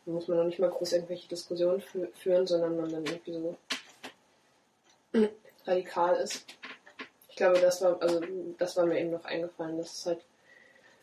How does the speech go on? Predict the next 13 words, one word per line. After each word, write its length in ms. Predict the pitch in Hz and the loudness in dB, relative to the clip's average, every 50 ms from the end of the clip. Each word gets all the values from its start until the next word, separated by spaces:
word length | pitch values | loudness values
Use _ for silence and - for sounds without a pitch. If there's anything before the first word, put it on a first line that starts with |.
| _ _ _ _ _ - | _ _ _ _ _ 4
ähm, 460 | 180 180 180 180 175 175 175 175 - _ _ _ _ _ _ _ _ _ _ _ _ _ _ _ _ _ _ _ _ _ - - _ _ _ _ _ _ _ _ _ _ - - - _ _ _ - | 4 6 6 4 4 2 0 -2 -4 _ _ _ _ _ _ _ _ _ _ _ _ _ _ _ _ _ _ _ _ _ -20 -20 _ _ _ _ _ _ _ _ _ _ -20 -20 -20 _ _ _ 2
dass 180 | - 175 175 - | 2 2 4 2
es 200 | 185 - - - _ _ _ _ _ _ - | -2 -6 -8 -14 _ _ _ _ _ _ -2
nicht 240 | 185 190 185 - - | 0 0 0 2 2
nur 400 | 190 185 180 180 175 175 180 - _ _ _ _ _ _ _ _ _ _ _ _ | 4 6 6 6 6 4 2 -2 _ _ _ _ _ _ _ _ _ _ _ _
so 140 | - 180 175 | 2 4 4
ein, 220 | 170 170 175 175 - _ _ _ _ - | 4 4 2 -2 -6 _ _ _ _ -8
oder 160 | - 180 175 165 | -2 0 2 4
das, 240 | 170 175 - - - - _ _ _ - - - - _ _ _ _ _ - | 2 2 0 -2 -12 -16 _ _ _ -14 -14 -14 -16 _ _ _ _ _ -8
hm, 180 | 156 147 - - - - | -6 -6 -6 -8 -8 -4
nochmal 180 | 175 165 165 165 | 0 2 2 0
zurück. 300 | - - 170 160 156 - - - | 0 0 -2 0 0 -2 -2 -2
<laughs> 160 | 233 220 - | -2 -2 -2